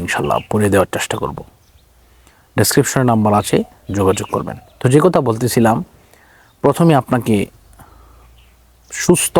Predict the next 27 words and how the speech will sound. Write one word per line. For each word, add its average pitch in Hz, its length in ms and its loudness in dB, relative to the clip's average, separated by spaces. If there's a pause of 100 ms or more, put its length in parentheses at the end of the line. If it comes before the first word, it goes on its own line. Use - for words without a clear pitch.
(120)
অবস্থায়, - 500 -2 (560)
অর্থাৎ 214 300 0 (600)
আপনি 117 320 2 (360)
আপনার 110 300 0 (100)
শরীরকে 135 500 2 (500)
সুস্থ - 340 -6 (120)
রাখবেন 113 320 2
বলতে 107 240 -2
আমি 107 160 2
যেটাকে 110 360 0 (120)
মিন 113 120 2 (120)
করছি, 113 260 -2 (720)
আপনার 101 360 0 (360)
পবিত্রতা 131 440 2
অবস্থায় 101 420 -2
থাকতে - 280 -2
হবে 104 180 0 (520)
এবং 107 180 0 (140)
যে 143 140 6
জায়গায় 127 300 4
বসবেন, 101 280 0 (680)
সে - 120 2 (100)
জায়গাটাও 117 420 2
পবিত্র 110 240 -2 (120)
থাকতে - 240 -6
হবে। 78 240 -6 (920)
এরপরে 139 240 2